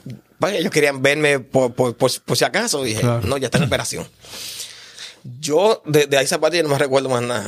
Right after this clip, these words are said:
Speaker 1: hasta,
Speaker 2: Claro.
Speaker 1: hasta el lunes. Pero, eh, todo, mi esposa, mi mamá, todo. A las tres de la tarde, el doctor sa-, eh, salió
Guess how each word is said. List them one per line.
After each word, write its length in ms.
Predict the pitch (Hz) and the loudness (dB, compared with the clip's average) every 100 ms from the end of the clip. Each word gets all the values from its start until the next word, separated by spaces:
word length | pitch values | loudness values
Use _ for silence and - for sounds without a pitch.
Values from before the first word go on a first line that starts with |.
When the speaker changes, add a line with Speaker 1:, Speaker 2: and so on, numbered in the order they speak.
| - | -6
Speaker 1:
hasta, 100 | 98 | -2
Speaker 2:
Claro. 300 | 123 110 95 | 0 0 -2
Speaker 1:
hasta 220 | - 101 | -2 -2
el 60 | |
lunes. 220 | 123 117 92 | 0 -2 -4
Pero, 400 | - 175 175 160 - | 0 0 0 -2 0
eh, 460 | 131 123 120 110 - - | 0 0 -2 -4 -6 -4
todo, 240 | - 131 135 | 2 2 2
mi 80 | 131 | 0
esposa, 400 | - 123 104 107 | 0 0 0 -4
mi 120 | 110 | -4
mamá, 380 | 95 98 113 104 | -4 -4 -6 -6
todo. 300 | 135 98 - 101 - _ _ _ _ _ _ _ _ | -6 -6 -10 -16 -20 _ _ _ _ _ _ _ _
A 140 | - 107 | -4 -4
las 240 | 104 - | -4 -6
tres 220 | - 139 147 | -4 0 2
de 100 | 170 | 2
la 120 | 175 | 2
tarde, 340 | 170 120 123 147 - - _ _ - _ - _ - - _ _ _ _ _ _ _ - | 0 0 -4 -10 -18 -20 _ _ -20 _ -20 _ -20 -20 _ _ _ _ _ _ _ -6
el 140 | 107 | -4
doctor 280 | 101 - 95 | -2 -2 -2
sa-, 160 | - - | -2 0
eh, 400 | 101 95 82 65 | 0 0 -2 -2
salió 400 | - 127 139 113 | 0 2 2 2